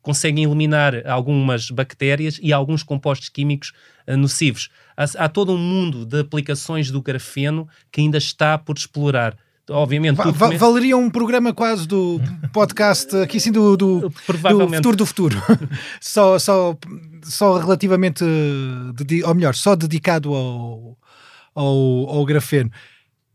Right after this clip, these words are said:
Speaker 2: Agora, uma última rodada, e em que vos peço, porque, como seria, como seria de esperar, estamos a dar cabo todos os, eh, todos os prazos e, e tempos que,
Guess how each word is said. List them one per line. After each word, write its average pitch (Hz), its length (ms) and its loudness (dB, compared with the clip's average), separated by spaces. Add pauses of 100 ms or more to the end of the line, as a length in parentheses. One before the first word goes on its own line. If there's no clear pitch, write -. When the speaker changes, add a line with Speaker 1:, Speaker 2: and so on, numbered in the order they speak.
(120)
Speaker 2:
Agora, 214 240 2
uma 240 180 4
última 240 440 4
rodada, 208 500 4
e 180 120 0
em 156 80 0
que - 120 -10
vos 147 180 -6
peço, 156 300 0
porque, 123 540 -6 (240)
como 135 220 -2
seria, 113 680 -8
como 120 200 -6
seria 127 320 -4
de 120 80 -8
esperar, 127 260 -2
estamos 123 380 -8
a 120 40 -8
dar 117 220 -10
cabo 120 240 -8
todos 123 240 -4
os, 135 540 -2
eh, 156 680 -10
todos 147 300 -2
os 156 120 0
prazos 156 560 2
e, 127 300 -2 (400)
e 165 100 0
tempos 156 320 -2
que, 139 220 -6